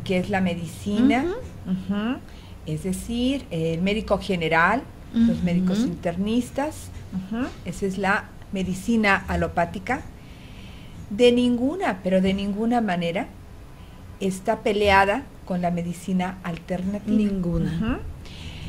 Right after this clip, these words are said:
Speaker 1: Eh, sí encontramos todavía en pleno siglo actual, eh, que no, eh, los, la alopatía a veces no acepta mucho la medicina alternativa,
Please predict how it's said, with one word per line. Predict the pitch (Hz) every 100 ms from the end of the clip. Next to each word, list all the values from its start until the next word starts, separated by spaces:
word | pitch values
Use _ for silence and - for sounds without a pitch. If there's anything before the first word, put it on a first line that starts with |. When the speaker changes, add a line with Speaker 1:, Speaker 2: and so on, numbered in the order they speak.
| -
Speaker 1:
Eh, | 214 214 220
sí | 226 - 302 381 403 392
encontramos | 277 226 220 202 202 208 233 262 -
todavía | 214 196 185 185 190 233 262
en | 196
pleno | 175 - 170 180 185 185 175 170 165 -
siglo | - - 208 185 160
actual, | 160 - 196 180 156 - - - - - - - -
eh, | 226 220 208 208 -
que | 247 233
no, | 226 247 254 262 277 262 175
eh, | 185 165 165
los, | 175 170 - - - - -
la | 170
alopatía | 170 170 - - 240
a |
veces | 202 190 208
no | 202
acepta | 196 190 254 233 - 185
mucho | 180 185 - 185
la | 165
medicina | 156 151 165 196 196
alternativa, | 196 226 226 262 269 359 269 233